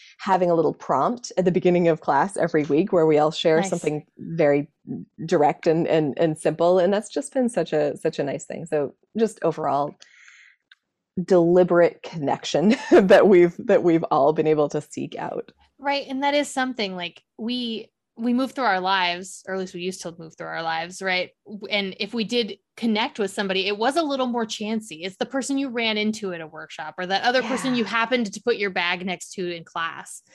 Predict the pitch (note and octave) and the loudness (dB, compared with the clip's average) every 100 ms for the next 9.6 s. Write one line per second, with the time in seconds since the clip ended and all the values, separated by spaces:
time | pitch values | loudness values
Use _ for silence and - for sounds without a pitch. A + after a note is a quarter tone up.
0 | _ _ G#3+ G3 - _ _ A3 A3+ A#3 | _ _ -4 -4 -6 _ _ -2 0 0
1 | B3 A3 - A3+ A3 G#3 F#3+ G#3 G3+ A3 | -4 -6 -6 -4 -2 -2 -4 -6 -6 -2
2 | A3+ G#3+ A3 - - - C4+ C4+ B3 A#3 | -2 0 -2 -4 -10 -6 -4 -4 -4 -4
3 | G#3+ G3+ G3 G3 F#3 F3+ F3+ - _ _ | -4 -6 -2 0 0 -2 -8 -18 _ _
4 | _ - G#3+ G#3 - E3 - - F3 E3 | _ -4 -2 -2 -4 -8 -8 -6 -6 -6
5 | E3 - E3+ - F#3 F3+ - F3 D#3+ D#3+ | -12 -16 -14 -6 -6 -4 -6 -6 -8 -4
6 | F#3+ F3 D#3+ E3+ F3 - F#3 F#3 G3 G#3+ | -2 0 -2 -8 -12 -18 -8 -2 0 0
7 | G#3+ A3 G3 F3+ F3 - F#3+ F#3 A3 G3 | -2 -4 -4 -8 -10 -14 -14 -6 -4 -4
8 | F3+ F3+ F#3 F3+ F#3 F3+ F#3+ F#3+ C#4 A#3 | -4 -2 -2 -2 -8 -10 -6 -4 -2 -2
9 | A3 A#3+ G3 G#3+ A3 | -4 -4 -4 -4 -4